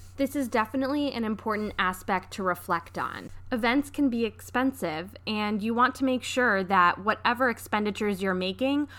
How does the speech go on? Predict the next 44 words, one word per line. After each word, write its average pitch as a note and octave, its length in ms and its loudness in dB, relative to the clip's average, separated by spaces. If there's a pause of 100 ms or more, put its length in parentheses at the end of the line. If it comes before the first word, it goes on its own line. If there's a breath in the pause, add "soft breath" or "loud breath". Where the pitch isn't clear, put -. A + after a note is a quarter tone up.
(200 loud breath)
are A3 80 4
going G#3+ 300 2
to G#3+ 100 -2
be G3+ 140 2
worth F3+ 340 0
it F3+ 160 0
in F3+ 100 -4
the E3+ 120 0
long D#3 300 0
run. D3+ 360 -6 (340 loud breath)
If A#3 160 -4
not A#3 280 4
being B3+ 240 4
able A3 240 0
to G#3 100 -8
have G3 380 4
the G3 80 0
number F#3+ 340 2
of F3+ 240 -2
guests F#3+ 460 0
that - 160 -4
you F3+ 360 -2 (140)
originally F#3+ 640 -2
planned F3+ 600 -4
is G3 180 -4
going F#3+ 380 -2
to F#3 480 2 (400 loud breath)
make C4 180 4
you G#3+ 100 2
upset C4 580 4 (100)
or G3 260 2
hinder A#3+ 480 2
the G3+ 140 -2
overall G3 420 4
event, F3+ 380 -2 (420 loud breath)
then A3+ 220 2
postponement A#3 580 0
may G3+ 220 0
be G3 160 -2
the F3+ 100 -2
best E3+ 340 -4
option E3+ 380 -6
for F3 160 -6
you. E3 140 -6